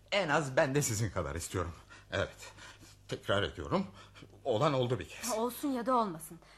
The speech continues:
Speaker 2: Kalmam için can atıyorsun. O halde gitmemizi istediğini söyleme. Hele bu kararsız ses tonuyla. Eğer yapacağım fedakarlık
Speaker 1: Gene mi fedakarlık?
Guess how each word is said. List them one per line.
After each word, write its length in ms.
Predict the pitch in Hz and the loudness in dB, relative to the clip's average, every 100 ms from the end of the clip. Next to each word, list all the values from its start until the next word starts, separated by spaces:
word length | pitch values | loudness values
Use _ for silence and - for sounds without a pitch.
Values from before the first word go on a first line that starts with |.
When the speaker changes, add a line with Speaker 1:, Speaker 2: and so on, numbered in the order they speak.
| - | -10
Speaker 2:
Kalmam 340 | - 339 370 | -4 2 4
için 280 | 311 - 370 | 2 2 0
can 180 | 254 277 | 4 2
atıyorsun. 560 | 269 254 196 170 - 160 - - - - | 2 -2 -6 -6 -10 -16 -18 -20 -6 2
O 100 | 214 | 4
halde 260 | 208 202 | 4 4
gitmemizi 500 | 196 196 220 220 202 | -2 -4 -4 -4 -6
istediğini 480 | 214 - 208 220 208 | -8 -4 -4 -2 -4
söyleme. 480 | - 208 202 170 135 - - - | 0 0 2 -2 -8 -18 -20 -6
Hele 220 | 370 359 | 0 0
bu 80 | 254 | 2
kararsız 480 | 285 277 269 294 311 | 4 6 4 2 -2
ses 240 | 311 302 | -2 -2
tonuyla. 440 | 247 226 190 156 - - - - - | -4 -4 -4 -8 -10 -16 -20 -16 -2
Eğer 220 | 466 453 | 2 6
yapacağım 460 | 311 302 269 359 349 | 4 4 8 8 8
fedakarlık 720 | 269 254 269 262 254 254 127 | 4 4 6 4 4 0 2
Speaker 1:
Gene 240 | 156 165 | 4 6
mi 160 | 170 165 | 6 6
fedakarlık? 840 | - 120 120 104 - 104 104 - | 6 6 6 6 4 2 2 -4